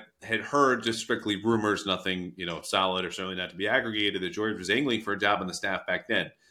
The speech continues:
Uh, did not happen, of course, but, you know, it's only so often you get to discuss these private quarterbacks coaches, uh, so often on the podcast. And so ends the George Whitfield segment. All right, you only have a couple more minutes. Let's end on something fun. Bill Belichick has just called you, Brian.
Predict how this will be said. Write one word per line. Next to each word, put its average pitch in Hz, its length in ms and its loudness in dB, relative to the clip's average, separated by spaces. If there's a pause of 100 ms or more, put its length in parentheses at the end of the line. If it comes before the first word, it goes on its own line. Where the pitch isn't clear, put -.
(240)
Uh, 90 360 -2
did 87 140 -10
not 87 140 -4
happen, 110 500 0
of - 100 -20
course, 165 340 -2
but, 117 260 4 (220)
you 123 60 0
know, 87 160 -2 (300)
it's 151 120 -4
only 226 200 4
so 165 180 2
often 139 320 4
you 117 80 0
get 117 180 -2
to 113 60 -6
discuss - 460 -2
these 107 160 -6
private 117 380 0
quarterbacks 113 500 2
coaches, - 420 -6 (300)
uh, 95 480 2
so 120 180 0
often 110 200 0
on 107 40 -8
the 104 80 -8
podcast. 110 560 2
And 135 100 -6
so 127 260 2
ends 113 260 4
the 107 40 -4
George 101 260 -2
Whitfield 98 380 -4
segment. 113 340 -2 (360)
All 170 100 6
right, 120 200 4
you 170 160 -2
only 202 160 4
have 170 100 4
a 160 60 -6
couple 156 240 2
more 131 180 0
minutes. 131 400 0 (320)
Let's 156 300 4
end 151 180 2
on 131 140 2
something 117 340 0
fun. 113 500 0
Bill 143 220 2
Belichick 127 560 2
has 113 160 -6
just 143 180 -4
called 101 220 0
you, 82 80 -8
Brian. 82 260 -16